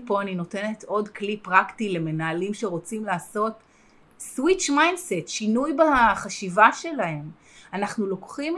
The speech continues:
את האסטרטגיה הארגונית של הכללית, אנחנו אומרים לאנשים לכתוב את כל הפעולות שהם עושים ביומיום. אם אני נותנת שירות למטופל, אני מחוברת לאיכות הרפואית ולשירות,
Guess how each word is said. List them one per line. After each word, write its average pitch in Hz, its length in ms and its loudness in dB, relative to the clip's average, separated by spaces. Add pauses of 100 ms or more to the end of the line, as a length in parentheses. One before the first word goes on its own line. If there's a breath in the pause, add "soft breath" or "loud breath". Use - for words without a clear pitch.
את - 60 -4
האסטרטגיה 240 640 -2
הארגונית 202 420 -6
של 190 120 -6
הכללית, 160 600 -10
אנחנו 156 360 -8
אומרים 180 320 -2 (100)
לאנשים 294 640 -2 (320 loud breath)
לכתוב 247 760 2 (300)
את 240 120 -6
כל 285 360 6
הפעולות 277 520 2
שהם 262 220 -2
עושים 240 340 -4
ביומיום. 220 540 -4 (760 loud breath)
אם 202 120 2
אני 233 260 4
נותנת 320 500 0
שירות 226 340 -2
למטופל, 196 760 0 (680)
אני 175 120 -6
מחוברת 196 760 -4 (180)
לאיכות 170 380 -6
הרפואית 170 840 -6 (280)
ולשירות, 156 880 -8